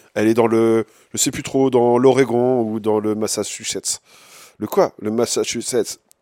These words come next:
<laughs> Et les enfants rigolaient. « Ah, on dirait que t'as dit dans ma vieille chaussette. »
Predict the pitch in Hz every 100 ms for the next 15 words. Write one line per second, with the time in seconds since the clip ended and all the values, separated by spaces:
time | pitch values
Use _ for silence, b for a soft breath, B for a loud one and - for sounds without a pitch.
0 | _ _ - - - 107 - 107 101 107
1 | 104 101 98 131 b b b b 131 151
2 | 156 127 151 147 123 127 123 135 131 143
3 | - 131 -